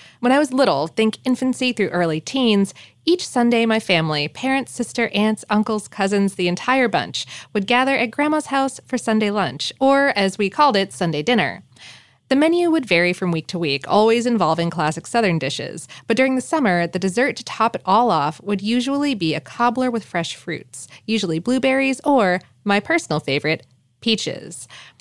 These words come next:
It's a very simple recipe containing just flour, sugar, milk, butter, and fruit, but the result is nothing short of delicious. The soft, buttery, golden topping above, combined with the smooth sweetness of the peach below,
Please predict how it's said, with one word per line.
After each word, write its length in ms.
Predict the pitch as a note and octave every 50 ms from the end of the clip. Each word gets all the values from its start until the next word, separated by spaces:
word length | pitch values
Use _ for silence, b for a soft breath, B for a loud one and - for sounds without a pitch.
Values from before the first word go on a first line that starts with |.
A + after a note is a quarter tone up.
| B _ -
It's 160 | A#3 A#3 -
a 60 | C4
very 420 | A#3 B3+ C#4+ D4+ D#4 D#4 D#4+ D#4+ D#4
simple 440 | - - - G3+ F#3 F3 F#3 F#3 F3
recipe 500 | E3 D3+ D#3 - - - F3 D3 - E3
containing 540 | - - G#3+ G#3 G#3 G#3+ G#3 G3+ G3+ G3+
just 200 | F#3+ D#3+ D#3+ -
flour, 540 | - - - C4+ C4+ C4 C4+ C4+ C4+ C#4 C#4
sugar, 480 | B3+ - - - A3 G#3+ A#3 A#3 A#3 A3
milk, 340 | G#3 F#3+ F#3+ G3 G3 - - _
butter, 240 | - D3+ D#3+ D#3 D#3
and 220 | - - F3 E3+
fruit, 460 | - - - B3+ F3+ A2 - - - B B B B B B
but 120 | A3+ G3+
the 60 | -
result 400 | G#3 A3 A3 G#3+ C4 C#4 - - - -
is 140 | C4 A#3+
nothing 420 | G3+ F#3 F#3 G3 G3+ G3 G#3 G3+ G3+
short 240 | F#3 - F#3+ E3+ E3
of 80 | D#3+
delicious. 640 | - D#3 D3+ D3+ D3+ - - - - - - - - B B B B B B _ _
The 100 | A#3+ A3+
soft, 500 | - - C4 B3+ C4 C4 - - - _
buttery, 400 | - G#3 A3 A3+ A#3 A3+ A3+ A3+
golden 480 | G#3+ - G3+ G3 G3+ A3 A3 G#3+ G#3 G3+
topping 480 | - - F3 F3 F3+ F3+ F#3+ F#3+ F#3 F3
above, 440 | D#3+ - F3 F3 F3+ F3+ F3 -
combined 580 | - - - F3+ F3 F3 E3+ F3 F3+ F#3 F#3+ F#3
with 100 | F3+ -
the 100 | E3 E3
smooth 460 | - - - - G#3 G3+ G#3 G#3 G3+ -
sweetness 500 | - - F#3+ F#3 - F#3 F#3+ F#3 - F#3+
of 100 | E3+ D#3+
the 60 | D#3+
peach 360 | - - - G3+ F#3+ - -
below, 420 | - E3 E3 E3 E3+ E3+ E3+ F3